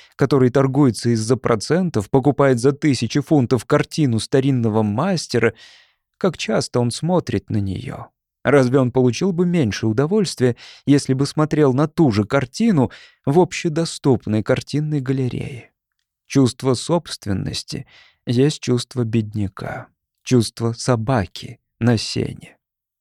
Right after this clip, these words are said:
Разве луна покажется нам красивее из-за того, что мы любуемся ею с пригорка, принадлежащего нам? Она вспоминала, как они с Джимом путешествовали пешком с котомкой за плечами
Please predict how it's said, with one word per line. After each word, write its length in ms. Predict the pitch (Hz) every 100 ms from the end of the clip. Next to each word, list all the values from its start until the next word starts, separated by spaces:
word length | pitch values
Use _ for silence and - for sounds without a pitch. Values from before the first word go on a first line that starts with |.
| -
Разве 400 | 143 135 123 139
луна 540 | 135 139 139 147 113
покажется 760 | 98 131 131 175 170 151 - 156
нам 240 | 160 151
красивее 680 | - 156 151 - 156 98 104
из-за 260 | 110 110 127
того, 420 | 139 143 208 180 _ _ _
что 200 | - -
мы 120 | 135 123
любуемся 640 | 120 113 180 165 156 156
ею 340 | 147 147 135
с 120 | 131 -
пригорка, 880 | - 113 95 127 139 - 139 131 _ _ _ _
принадлежащего 1040 | 123 123 110 107 98 104 95 - - -
нам? 460 | - - - - _ _ _ _ _ _ _ _ _ _ _ -
Она 240 | 127 151
вспоминала, 840 | - - 151 156 185 202 120 104 _
как 200 | 139 139
они 160 | 156 147
с 120 | 117
Джимом 440 | 110 156 190 180
путешествовали 800 | 175 175 165 160 123 - 123 131
пешком 500 | 120 160 - 233 226
с 80 | 190
котомкой 560 | 151 156 147 113 104 107
за 100 | 117
плечами 640 | 127 123 - 202 196